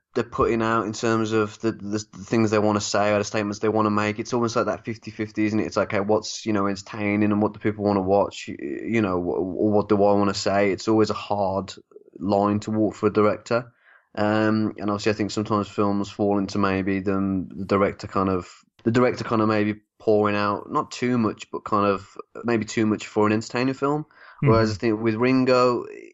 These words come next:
Speaker 1: he's pouring out enough to kind of make it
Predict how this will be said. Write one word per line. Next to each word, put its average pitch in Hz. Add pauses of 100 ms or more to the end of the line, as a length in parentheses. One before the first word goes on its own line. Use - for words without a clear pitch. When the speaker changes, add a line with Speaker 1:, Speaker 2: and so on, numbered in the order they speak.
(120)
Speaker 1:
he's 110 (520)
pouring 113
out 110
enough 113
to -
kind 101
of 101
make 101
it 101